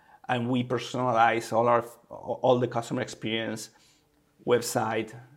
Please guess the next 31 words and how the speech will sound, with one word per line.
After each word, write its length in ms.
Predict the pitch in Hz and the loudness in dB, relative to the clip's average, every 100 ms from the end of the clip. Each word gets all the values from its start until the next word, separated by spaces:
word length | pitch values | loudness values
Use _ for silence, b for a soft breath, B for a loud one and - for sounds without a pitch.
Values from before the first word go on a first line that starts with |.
| _ - | _ -8
applic-, 380 | - 113 - | -6 -8 -4
uh, 420 | 117 110 110 110 110 | -2 0 0 0 -2
mobile 420 | 110 113 117 113 | -2 0 2 2
application, 920 | 110 107 107 107 107 117 113 110 - b b - | 0 -4 -4 -4 -6 -4 -4 -4 -12 b b -4
contact 380 | 131 123 110 - | -2 0 -2 -4
center. 800 | - 110 107 - 113 117 110 b b b - | -6 -4 -4 -4 -2 0 0 b b b -2
The 120 | 123 | -2
price 680 | - 127 117 117 113 - - | 2 2 2 0 -2 -8 -14
is 240 | 127 120 113 | -10 -8 -6
adapted, 640 | 110 107 - 110 110 - - | -6 -8 -6 -6 -6 -8 -10
uh, 460 | 110 107 107 104 104 | -6 -6 -4 -4 -6
to 160 | 117 110 | -8 -4
the, 360 | 110 107 107 - | -2 -2 -4 -8
to, 160 | 120 104 - | -12 -12 -10
to 60 | 127 | -4
whatever 280 | - 113 110 | -4 -4 -6
is 100 | 113 | -6
happening 380 | 110 104 107 110 | -8 -8 -8 -8
into 300 | 110 110 110 | -10 -10 -8
the 80 | |
market 480 | 104 107 107 107 107 | -2 0 0 -2 -4
or 100 | 104 | -6
into 320 | 104 107 107 | -6 -10 -6
the 80 | 101 | -4
location, 600 | 104 - 104 - 101 104 b b | -4 -4 -8 -6 -8 -8 b b
destination 800 | 110 - 110 107 - 110 107 - b b b | -8 -6 -6 -6 -6 -6 -6 -8 b b b
where 120 | 123 | -2
the 60 | 113 | -2
hotel 420 | - - 107 101 | -4 -4 0 0
is. 400 | 107 110 110 - _ b b b - | 0 -2 -4 -10 _ b b b 2
Um, 720 | 120 120 117 117 113 113 113 | 6 6 6 2 0 -2 -6